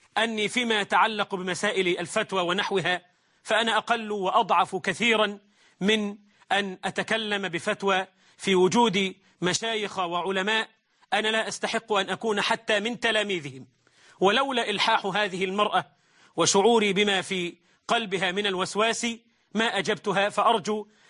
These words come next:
ألا يفهم إخواني أني أعترض على، آه، إجابتهم أو شيء من هذا،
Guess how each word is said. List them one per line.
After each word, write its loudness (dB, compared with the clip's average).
ألا 0
يفهم -2
إخواني -2
أني -2
أعترض 0
على، 0
آه، 0
إجابتهم -2
أو -4
شيء 0
من -4
هذا، 0